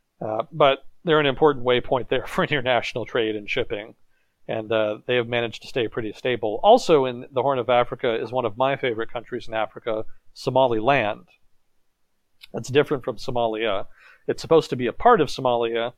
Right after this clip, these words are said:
but it broke away after the Civil War. Nobody recognizes their independence, which is a problem for them. But de facto, they're independent. The Somali U N appointed government in Somalia,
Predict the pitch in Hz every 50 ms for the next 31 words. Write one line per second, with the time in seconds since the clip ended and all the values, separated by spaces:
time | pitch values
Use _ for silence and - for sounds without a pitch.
0 | _ _ _ - _ _ _ - 123 120 120 110 139 143 143 - - 131 123 120
1 | 117 117 117 120 120 - - 113 110 101 - - 120 107 113 104 113 117 113 110
2 | 110 120 113 - - 120 120 120 120 120 113 117 120 113 - 120 - - 120 113
3 | 110 104 113 104 - 123 113 104 101 95 - - 165 185 165 127 123 131 151 -
4 | - - 123 - - 113 104 101 - - 123 117 107 107 110 104 101 113 104 113
5 | 131 123 117 110 107 _ _ _ - - _ _ _ - 135 127 131 165 - 160
6 | 147 143 - - 143 123 117 110 113 113 113 113 104 104 101 - 123 113 98 -
7 | 104 107 - - _ 117 107 104 - - 131 127 127 123 123 120 113 107 110 120
8 | 120 117 113 113 104 - 131 120 110 110 104 - 120 120 113 113 107 107 110 104
9 | - - 113 104 - - 113 110 113 113 110 110 104 98 98 107 110